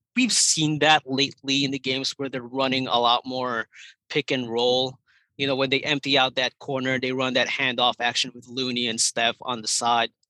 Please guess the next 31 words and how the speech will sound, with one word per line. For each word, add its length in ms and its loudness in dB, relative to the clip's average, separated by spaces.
You 80 0
know, 100 6
they've 140 2
been 140 2
trying 200 4
to 60 2
mix 320 0
it 80 -6
up 220 0
because 340 -6
they 140 2
need, 480 2
they 100 6
needed 440 0
to 100 -10
mix 240 -4
it 40 2
up 120 0
because 160 -12
that 200 0
offense 400 -2
was 140 -6
on 160 -4
a 100 -8
free 420 -12
fall. 440 -4
It 40 -4
was 120 -2
falling 400 2
to, 100 -2
like, 200 0